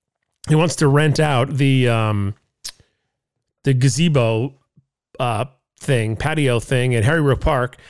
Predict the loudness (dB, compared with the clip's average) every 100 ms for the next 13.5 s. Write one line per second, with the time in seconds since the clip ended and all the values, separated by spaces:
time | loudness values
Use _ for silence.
0 | -20 -12 -4 0 2 2 0 -2 0 0
1 | 0 0 0 0 0 0 0 0 -2 -2
2 | -2 -2 -2 0 2 0 0 -2 0 -2
3 | -2 -2 0 0 0 0 -4 -8 -4 0
4 | 0 0 -2 -4 -4 -4 -4 0 0 2
5 | -2 -10 _ _ _ -2 0 2 0 0
6 | 0 2 2 0 -2 -4 -6 -6 -6 -2
7 | -2 0 0 0 -2 -4 -6 -2 -2 0
8 | 0 0 0 0 0 0 -2 -2 0 0
9 | 0 -2 -4 -2 -2 -2 -2 -2 -2 -2
10 | -2 -2 -4 -6 -10 -20 -6 0 0 0
11 | -2 -2 -2 -2 -4 -2 0 -2 0 -2
12 | -2 -2 -4 -4 -6 -8 -8 -6 -6 -8
13 | -8 -10 -10 -12